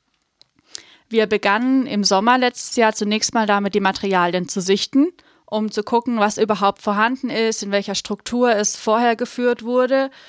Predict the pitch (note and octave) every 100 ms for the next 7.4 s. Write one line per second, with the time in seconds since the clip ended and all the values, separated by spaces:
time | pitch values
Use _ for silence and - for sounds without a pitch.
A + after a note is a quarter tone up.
0 | - - _ - A3 A3+ G#3+ G#3+ G#3 G#3+
1 | G#3+ A#3 A3 - G#3+ G#3 - G3+ G3+ G3+
2 | G3 F3+ A#3 G#3 G#3 - F#3+ G3+ G3 G3+
3 | G3 G3+ G3 G3+ A3+ A#3+ - A#3 G#3+ G3+
4 | G3+ G3 F#3+ - F3+ F#3 F3+ - G#3 -
5 | F#3 E3 F3 F3 F3 - E3+ E3 E3 E3
6 | D#3+ D#3+ _ _ _ _ _ _ - G3+
7 | G3+ G3+ -